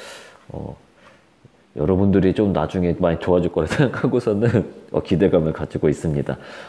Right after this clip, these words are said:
아, 그리고 이제 한 가지 수업 전에 말하-,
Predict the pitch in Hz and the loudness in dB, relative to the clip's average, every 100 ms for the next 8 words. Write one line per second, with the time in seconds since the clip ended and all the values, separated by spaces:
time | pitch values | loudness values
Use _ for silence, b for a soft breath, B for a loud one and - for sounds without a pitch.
0 | B 80 73 73 92 92 85 131 147 143 | B -2 -2 -2 0 0 0 -2 -2 0
1 | 113 120 135 156 143 123 120 90 80 90 | 2 2 0 -4 -4 -2 -2 -2 0 0
2 | 90 90 90 87 87 | 0 0 -2 -2 -2